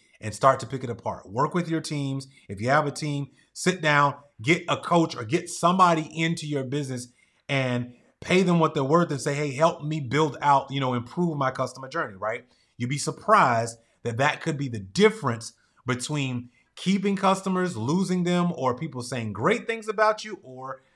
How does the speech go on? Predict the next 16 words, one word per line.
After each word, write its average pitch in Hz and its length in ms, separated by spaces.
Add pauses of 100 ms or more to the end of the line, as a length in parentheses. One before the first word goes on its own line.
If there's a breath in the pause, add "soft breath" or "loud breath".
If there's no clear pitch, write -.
(280 soft breath)
you 135 80
know, 120 400
saying 147 320
a 135 40
bunch 135 200
of 123 60
bad 117 220
things 104 160
about 101 260
you 98 80
online, 87 320
right? 110 240 (340 soft breath)
And 113 160
lastly, 214 440
number 180 200
six, - 520